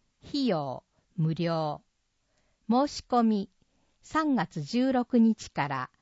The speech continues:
電話で同センター。電話、零四二三八二の七六六六。午後五時三十分から十時。知恵の輪農学校、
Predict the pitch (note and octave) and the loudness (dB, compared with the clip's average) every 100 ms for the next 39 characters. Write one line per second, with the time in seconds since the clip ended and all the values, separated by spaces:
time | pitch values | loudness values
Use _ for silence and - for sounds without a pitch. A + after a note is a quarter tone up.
0 | _ F#3 A3+ B3+ B3 A3+ G#3+ G#3 G3 - | _ -4 0 2 2 0 -2 -4 -4 -10
1 | - C#4 G#3 D#3 - G3 D#3+ - C3+ C3 | -4 -2 -2 -4 0 0 0 -4 -8 -8
2 | B2 - _ _ _ - F#3+ A#3 A3 G#3+ | -12 -20 _ _ _ -8 -2 2 2 2
3 | F#3 F3+ _ _ G3+ C#4 C#4+ C4+ B3 F3 | 0 -2 _ _ 4 4 4 2 2 0
4 | C#3 C#3+ D#3 - _ _ _ - C#4 D#4 | 0 -2 -4 -6 _ _ _ -4 -2 0
5 | C#4+ D4+ - F3+ D#3 D#3 C#3+ C3+ - _ | -2 -6 -6 -2 -2 0 -2 -6 -12 _
6 | F#3 G3+ C4 B3+ B3+ - C#3+ C#3+ - G3+ | -2 2 4 2 -2 -6 -10 -8 -8 -6
7 | F#3 E3 - B2+ _ _ _ _ _ _ | -4 -6 -12 -20 _ _ _ _ _ _
8 | _ _ _ _ - C#4+ C#4+ D#3+ - C4+ | _ _ _ _ 0 4 4 2 0 -2
9 | C4+ F3+ - C4 B3 B3+ - E3+ C#3+ - | 0 -2 -2 0 0 -2 -8 -6 -6 -6
10 | C3+ C3+ C3+ F#3+ D#3+ A#2+ - A#2+ _ _ | -8 -8 -6 -4 -4 -8 -16 -20 _ _
11 | _ _ _ _ _ _ _ _ _ _ | _ _ _ _ _ _ _ _ _ _
12 | _ _ _ - C4 D4 D4 C#4+ C4+ B3+ | _ _ _ -12 -4 -2 0 2 2 4
13 | A#3+ B3 A#3+ A#3 - _ D3+ C#3 B2+ | 2 0 -2 -6 -8 _ -10 -8 -10